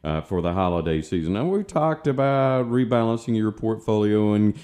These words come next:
and tax loss harvesting and required minimum distributions and i-, ideas related to,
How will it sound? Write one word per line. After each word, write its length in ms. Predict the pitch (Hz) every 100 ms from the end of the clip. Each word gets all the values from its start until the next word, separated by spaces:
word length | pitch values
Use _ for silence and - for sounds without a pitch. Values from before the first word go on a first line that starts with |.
| -
and 720 | 95 101 101 101 98 101 95
tax 380 | - 120 113 -
loss 380 | 110 110 110 -
harvesting 960 | 117 110 110 107 - 110 110 107 104 104
and 200 | 107 104
required 440 | 104 120 113 107
minimum 400 | 107 110 110 107
distributions 840 | 101 107 - 98 107 104 107 104
and 160 | 107 104 - - -
i-, 400 | 104 107 87 101
ideas 400 | 110 110 110 107
related 640 | 107 107 104 107 107 101
to, 580 | - 110 104 104 101 98